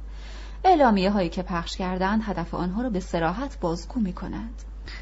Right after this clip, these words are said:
در این اعلامیه تصریح کردند که خائنان به وطن را مجازات می‌کنند. منتها در این اوضاع شلوغ هیچ بعید نیست که در اثر یک اشتباه کسی را خائن وطن قلمداد کند و از بین ببرند.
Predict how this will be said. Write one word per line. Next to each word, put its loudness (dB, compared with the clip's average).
در 6
این 6
اعلامیه 2
تصریح -2
کردند 0
که -2
خائنان 4
به 4
وطن 0
را 2
مجازات 0
می‌کنند. -8
منتها 4
در 2
این 4
اوضاع 0
شلوغ -2
هیچ -6
بعید -2
نیست -2
که 0
در 2
اثر -2
یک 0
اشتباه 0
کسی -2
را 2
خائن -2
وطن -2
قلمداد -4
کند -6
و 4
از 2
بین 2
ببرند. -4